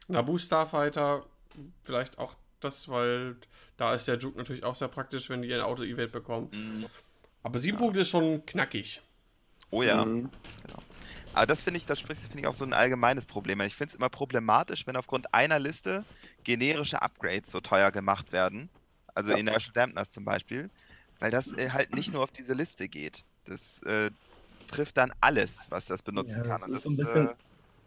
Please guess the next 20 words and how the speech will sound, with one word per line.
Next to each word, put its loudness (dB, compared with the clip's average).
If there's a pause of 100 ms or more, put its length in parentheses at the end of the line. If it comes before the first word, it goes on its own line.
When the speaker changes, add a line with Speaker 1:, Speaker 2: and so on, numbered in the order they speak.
(220)
Speaker 2:
und -6
Speaker 4:
das 2
ist -
so 6
ein 10
Speaker 2:
teilweise 8
Speaker 4:
bisschen 4
Speaker 2:
auch -2
einfach 2
Schiffe, 0
die -4
das 2
gut -10
gebrauchen 4
hätten -2
können, 0
aber 0
jetzt -4
nicht -8
mehr. 0